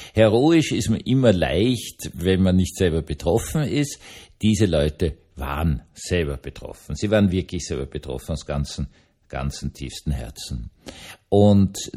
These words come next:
da gibt's eben diese Unterscheidung jener, die bereit sind und jener, die nicht bereit sind. Wie das Passa zu feiern ist, ist eine ganz einfache Angabe.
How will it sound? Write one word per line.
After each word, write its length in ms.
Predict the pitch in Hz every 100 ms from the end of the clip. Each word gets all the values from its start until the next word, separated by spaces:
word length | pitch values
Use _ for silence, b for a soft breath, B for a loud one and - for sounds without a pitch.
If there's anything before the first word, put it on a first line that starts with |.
| -
da 180 | 80 85
gibt's 440 | - 110 110 - -
eben 160 | 113 110
diese 300 | 120 110 110
Unterscheidung 560 | 107 104 95 80 85
jener, 220 | 78 78
die 100 | 76
bereit 440 | 73 71 62 69 -
sind 180 | 92 82
und 100 | 76
jener, 240 | 76 73
die 100 | 80
nicht 260 | 82 71 -
bereit 360 | 73 64 64
sind. 360 | - 69 64 _ _ _ _ _ B B B B
Wie 80 |
das 180 | 92 90
Passa 320 | - - -
zu 140 | 123 110
feiern 540 | - 78 110 85 69
ist, 400 | - 85 139 - -
ist 200 | 107 104
eine 80 | 95
ganz 300 | 90 120 -
einfache 560 | - 92 - 110 -
Angabe. 640 | - 85 85 85 87 156